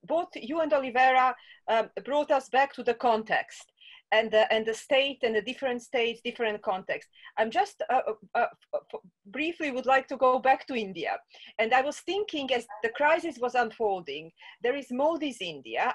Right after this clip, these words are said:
And then I was reading, uh, uh, this is my superficial reading from far away, uh, about Kerala that we, some of us had the pleasure to s-, visit and enjoy, uh,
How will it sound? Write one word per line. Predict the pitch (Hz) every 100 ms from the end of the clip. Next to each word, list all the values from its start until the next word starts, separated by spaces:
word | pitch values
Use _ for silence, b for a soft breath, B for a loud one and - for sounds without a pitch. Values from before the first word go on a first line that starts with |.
| -
And | 226
then | 262 277
I | 277 240
was | 254 226
reading, | 311 311 185 190 196 165 220
uh, | 220 -
uh, | 220
this | 226
is | 233 220
my | 214
superficial | 214 247 247 240 240 233 - 226
reading | 214 220 214 208
from | 208 185
far | - 190 175 165 170
away, | 175 139 147 254 - B B B B
uh, | 220 226
about | 220 254 254 254 -
Kerala | 277 240 202 175 220 359 220
that | 214 -
we, | 240 214
some | - 240
of | 226
us | 214 -
had | 214 180
the | 185 -
pleasure | 214 202 208 202
to | 190 175 _ _
s-, | - - 147
visit | 196 226 226 285 269
and | 208 180
enjoy, | 202 185 190 180 247 330 _ B B B -
uh, | 233 240